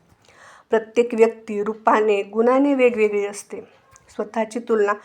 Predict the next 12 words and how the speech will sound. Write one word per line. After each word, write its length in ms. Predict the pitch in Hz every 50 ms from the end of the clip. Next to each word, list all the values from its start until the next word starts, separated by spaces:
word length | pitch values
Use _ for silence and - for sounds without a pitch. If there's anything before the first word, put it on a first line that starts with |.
| - - - - - - _ -
सतत 440 | - - 240 233 226 247 254 240 247
इतरांसोबत 680 | 247 240 254 240 240 240 240 240 240 226 247 240 240
करून 200 | - 262 254 254
स्वतःचा 520 | 247 247 - 240 240 240 233 233 233 - 269
कमीपणा 500 | 269 269 262 262 247 233 233 233 233 226
करून 320 | 226 - 226 214 220 214
घ्यायचा 380 | 208 214 214 208 208 - - 196
नाही, 180 | 202 202 214
हे 140 | 190 190 233
त्यांना 260 | 226 247 233 220 214
माहीत 320 | 214 214 208 208 185 - 190
असतं. 280 | 185 - - - -